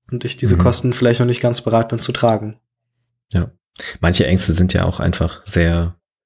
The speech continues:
Speaker 2: äh, also e-, evolutionäre Psychologen lieben Ängste, <laughs> weil sie sich ja sehr leicht erklären lassen. Ähm, ich find, ich fand das auch ganz interessant mit, also gerade in Bezug auf, ähm, nicht, nicht konkret Höhenangst, aber so allgemein Wahrnehmung von, von Höhen,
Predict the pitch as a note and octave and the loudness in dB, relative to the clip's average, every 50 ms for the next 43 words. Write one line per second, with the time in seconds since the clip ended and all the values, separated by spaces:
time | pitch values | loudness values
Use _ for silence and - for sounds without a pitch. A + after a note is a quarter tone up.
0 | _ _ _ _ _ _ _ _ - - F2 E2 D#2+ - F2 E2+ F#2 E2+ F2 - | _ _ _ _ _ _ _ _ -6 -4 -2 -2 0 2 2 2 2 0 -2 -2
1 | - F#2+ F#2 - - A2+ G#2 - A2+ A2+ - - G#2 G2 G2 G#2 G2 G2 - - | -2 -2 0 2 2 2 2 2 2 0 0 2 2 4 4 4 2 0 0 0
2 | G#2 F#2+ - F#2 F#2 F2+ F#2+ G2 F2+ F2+ F#2+ F#2+ F2+ F2 - F2 F2 - - - | 0 2 2 2 2 2 2 2 0 2 2 2 2 2 2 0 0 0 -2 -2
3 | E2+ D#2+ - - - F#2 - - - G2 F2 - F#2+ F#2+ F#2 - G2+ F#2+ E2+ F2+ | -2 -2 -2 -2 -2 -2 -2 -2 0 0 0 2 2 0 2 2 2 2 4 4
4 | F2+ E2+ F2 F2 F2+ - - F#2 F2+ - - F2+ F2+ F#2 F2+ F2 - - - F2 | 2 4 4 2 2 2 0 -2 -2 0 0 2 2 4 2 2 2 2 0 0
5 | - - - - - - - - - - - _ _ - F2 F2 F2 E2+ E2+ E2+ | -2 -4 -12 -16 -16 -14 -14 -16 -16 -18 -20 _ _ -2 0 2 2 2 2 0
6 | E2+ F2 F2 _ _ _ - - - - - - F#2+ F#2 F2+ - - G2+ F#2+ G2 | -2 -4 -8 _ _ _ -4 -4 -4 -2 0 2 2 2 0 0 -2 -2 0 0
7 | F#2 - - G2+ - G2 F#2 - - F#2 - F#2 - - F#2+ F#2+ F#2+ F#2 - - | 0 0 0 0 0 0 -2 0 0 0 0 0 2 2 2 2 0 0 0 0
8 | F#2+ F2+ F2+ - - - - - G2 F#2+ F#2 F2+ F2+ F2+ F#2 F2+ F2+ F2+ - - | 0 0 0 -2 -6 -6 -2 -2 0 0 2 2 2 2 2 2 0 0 0 0
9 | F2+ - - - E2+ F2 E2 - - - - D#2 E2 D#2+ D#2+ D#2+ E2 D#2+ E2 - | -2 0 0 0 0 0 0 -2 -4 -2 0 2 2 2 2 2 0 -2 -4 -8
10 | _ - - - - _ - G2 - - - G#2 F#2+ - - E2+ E2+ - F2+ D#2+ | _ -20 -20 -20 -8 _ 0 0 0 2 0 0 0 0 0 0 0 0 0 0
11 | - - G2+ A2 F#2+ F2+ G2+ G2+ - - D2+ E2 F2 E2 D#2 F2+ E2 - E2+ E2+ | 2 2 2 4 4 2 2 0 0 -2 -2 0 0 0 2 0 2 2 2 2
12 | E2+ E2 - - F2 F2+ F#2+ F2 E2+ E2+ E2+ E2+ - - - E2 E2 E2 E2 D#2+ | 2 2 0 2 2 4 4 4 4 2 0 0 0 -2 -2 0 0 0 -2 -2
13 | - - - D#2+ - - G#2 G2+ F#2+ F2 F2 F2+ | -2 -2 -2 0 2 2 2 2 2 0 -2 -6